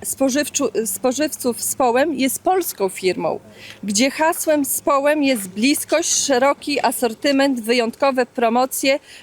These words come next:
gwarancja komfortu i przyjemność zakupu, e, czego dowodem jest przyjazna i życzliwa atmosfera, z jaką się spotykamy w tym sklepie.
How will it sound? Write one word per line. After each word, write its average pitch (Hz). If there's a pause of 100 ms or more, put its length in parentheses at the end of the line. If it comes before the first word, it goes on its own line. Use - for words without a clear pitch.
gwarancja 254
komfortu 269
i 254
przyjemność 285
zakupu, 277 (680)
e, 226
czego 277
dowodem 277
jest 285
przyjazna 285
i 285
życzliwa 277
atmosfera, 285
z 214
jaką 254
się 269
spotykamy 277
w -
tym 185
sklepie. -